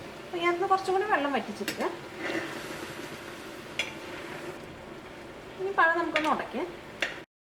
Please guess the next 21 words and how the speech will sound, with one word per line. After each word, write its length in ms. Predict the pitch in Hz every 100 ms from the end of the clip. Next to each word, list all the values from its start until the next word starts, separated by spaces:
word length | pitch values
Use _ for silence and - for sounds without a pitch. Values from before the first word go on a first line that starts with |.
| _ _ _ _ _ _ _ _
ഇനി 80 | - 453
നമുക്ക് 180 | 453 -
തീ 80 | 262 254
ഓഫ് 140 | 214 196
ചെയ്യാം. 200 | 180 311 349
അപ്പോൾ 120 | 381 370
ഇതിനകത്ത് 240 | 359 381 370
വളരെ 220 | 320 359
കുറച്ച് 220 | 392 392 370
വെള്ളമുള്ളൂ, 360 | 240 202 185 269 -
ആ 100 | 320 349
വെള്ളം 160 | 339 359
നമുക്ക് 160 | 349 330
അരച്ചെടുക്കാൻ 400 | - 320 294 277
വേണ്ടിയിട്ട് 260 | 262 247 240
വേണം. 160 | 185 - -
അപ്പോൾ 140 | - 339
നമുക്ക് 160 | 330 330
തീ 60 | 233 220
ഓഫ് 100 | - -
ചെയ്യാം. 160 | 294